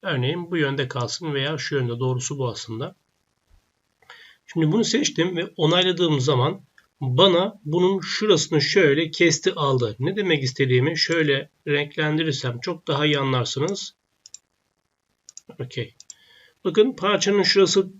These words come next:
bütün ve sadece şu kısmın kesitini almış. Gördünüz mü? Yani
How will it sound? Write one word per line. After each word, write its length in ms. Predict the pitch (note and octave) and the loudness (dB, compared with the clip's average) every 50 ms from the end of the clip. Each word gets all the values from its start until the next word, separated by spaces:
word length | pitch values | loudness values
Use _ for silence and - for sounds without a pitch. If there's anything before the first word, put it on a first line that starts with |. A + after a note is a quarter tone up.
| _ - | _ -6
bütün 580 | D#3+ D#3+ D3 - E3+ F3 G3+ B3+ - - - _ _ _ _ _ | -6 -4 2 4 4 4 4 2 -2 -8 -18 _ _ _ _ _
ve 80 | D#3+ D#3 | -2 -2
sadece 520 | D#3 - G3 G3+ F3 D3+ C3+ D3 F#3 F#3 | 0 0 0 0 0 0 0 -2 -2 -2
şu 640 | F3 C#3+ - - - - - F#3 F3+ F#3 G3+ G3 - _ _ _ _ _ _ _ _ _ _ _ _ _ _ _ _ _ _ _ _ _ _ _ _ _ _ _ _ _ _ _ _ _ _ | -2 -2 -2 -2 0 0 4 4 4 4 2 -2 -10 _ _ _ _ _ _ _ _ _ _ _ _ _ _ _ _ _ _ _ _ _ _ _ _ _ _ _ _ _ _ _ _ _ _
kısmın 520 | - E3+ D#3 - - - F3+ F3 D#3 D#3 | -2 0 0 0 0 2 2 2 2 0
kesitini 360 | - - D3+ - - - C3+ | -2 -4 -4 -4 -4 -2 -2
almış. 240 | A#2+ A2+ A2 - - | -2 -2 -2 -6 -4
Gördünüz 400 | - D#3+ E3 G#3 A#3 G#3 D3+ B2+ | -4 -4 -4 -2 -4 -4 -4 -4
mü? 160 | A#2+ A2 B2 _ _ _ _ _ _ _ - - _ _ _ _ - | -6 -8 -8 _ _ _ _ _ _ _ -20 -20 _ _ _ _ -2
Yani 480 | E3 D#3+ D3+ D3 D3 D#3+ F#3+ G#3+ - | 0 2 2 2 0 -2 -4 -6 -10